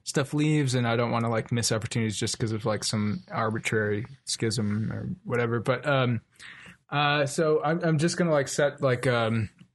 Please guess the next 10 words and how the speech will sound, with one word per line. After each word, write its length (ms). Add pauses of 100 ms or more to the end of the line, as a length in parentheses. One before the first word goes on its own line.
(120)
I, 140
I'm 180
gonna 420
just 280
watch 340
a 60
lot 180
of 140
international 580
stuff 640